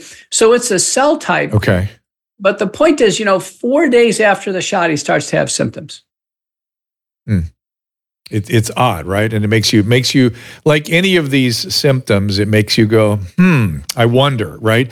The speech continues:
Speaker 2: Uh, and it's interesting to me, though, that, uh, I've seen a marked uptick in, uh, cranial nerve palsy, in, in particularly facial nerve, in, in Bell's palsy, and, and myself. And, and, and I mean,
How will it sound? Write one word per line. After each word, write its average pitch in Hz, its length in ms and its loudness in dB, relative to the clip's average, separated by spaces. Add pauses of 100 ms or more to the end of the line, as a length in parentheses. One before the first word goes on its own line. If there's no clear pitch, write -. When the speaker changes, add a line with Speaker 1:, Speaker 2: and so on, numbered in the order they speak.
(420)
Speaker 2:
Uh, 117 260 2
and 131 140 0
it's 131 120 -2
interesting 202 680 0
to 117 100 -6
me, 190 240 0
though, 101 320 2
that, 104 320 0
uh, 104 260 2 (540)
I've 156 220 0
seen 147 160 -2
a 107 40 -4
marked 117 600 0
uptick 101 680 -4
in, 92 300 -2
uh, 90 360 -4 (240)
cranial 113 280 -2
nerve 98 180 0
palsy, 87 420 -4
in, 98 140 -2
in 104 240 0
particularly 113 400 0
facial 92 320 0
nerve, 82 240 -10
in, 92 140 -2
in 95 200 -2
Bell's 92 220 0
palsy, 87 400 -4 (400)
and, 110 280 0
and 113 300 0
myself. 101 460 0
And, 113 220 0
and, 117 420 0 (160)
and 117 240 0
I 110 140 -2
mean, 101 320 0